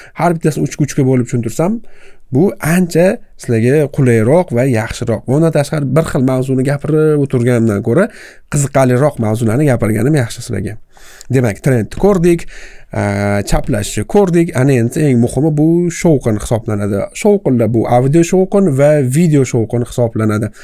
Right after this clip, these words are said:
Audio shovqin sifatsiz mikrofon, sifatsiz kamera, sifatsiz joyda tasvirga olish, umuman rejalashtirilmagan holda tasvirga olish yoki montaj qilish yoki,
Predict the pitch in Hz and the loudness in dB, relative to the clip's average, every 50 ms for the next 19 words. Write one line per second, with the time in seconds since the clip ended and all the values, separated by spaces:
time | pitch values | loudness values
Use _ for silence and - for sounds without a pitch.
0 | - - - - - - - 131 151 165 175 185 175 170 202 185 175 170 - 113 | -20 -20 -20 -18 -12 -2 0 2 2 4 4 2 2 4 2 2 2 0 -2 -4
1 | - - 113 - - - - 165 165 - - 175 139 120 117 - - 107 101 101 | -4 -6 -10 -12 -6 -4 -2 -2 -2 -2 -2 0 0 0 0 0 -2 -2 -2 -2
2 | - 127 131 139 135 127 - - - 151 156 - - 175 165 - - - 104 107 | -2 -2 0 0 -2 -2 -4 -4 -4 -4 -4 -2 -2 -2 -2 -2 -2 -4 -2 0
3 | 120 131 131 131 127 123 123 - - - - 156 147 - - 170 147 135 123 120 | 2 2 2 2 2 0 0 -2 -4 -6 -6 -6 -4 -2 -2 -2 0 2 2 2
4 | 107 110 127 127 120 117 113 - - 117 107 101 110 110 117 131 147 147 143 143 | 2 2 0 -2 -2 -4 -6 -6 -4 -4 -2 0 0 2 2 2 2 2 2 0
5 | 139 - - - - - - - - - - 143 160 160 156 143 135 120 131 147 | 0 -2 -10 -18 -20 -20 -20 -20 -12 -2 2 4 4 6 6 4 4 4 2 2
6 | 151 147 165 156 156 147 - - 160 147 147 151 147 147 151 147 156 160 135 104 | 4 2 2 2 2 0 0 -2 0 0 2 2 2 2 2 2 2 2 0 0
7 | - - - - - - - - - 127 127 120 117 110 113 110 104 - 120 113 | -4 -8 -14 -20 -20 -20 -14 -6 -2 -2 0 0 0 -2 -2 -4 -2 -2 -2 0
8 | 107 117 131 151 - - 113 110 - 147 160 160 160 151 139 139 107 113 - - | 0 0 0 0 0 -2 -2 0 0 0 2 2 2 0 0 -2 -4 -6 -6 -2
9 | 135 131 131 127 - - - 113 113 - 127 135 156 175 | 0 0 0 0 -2 -4 -2 -2 -2 0 0 0 0 -2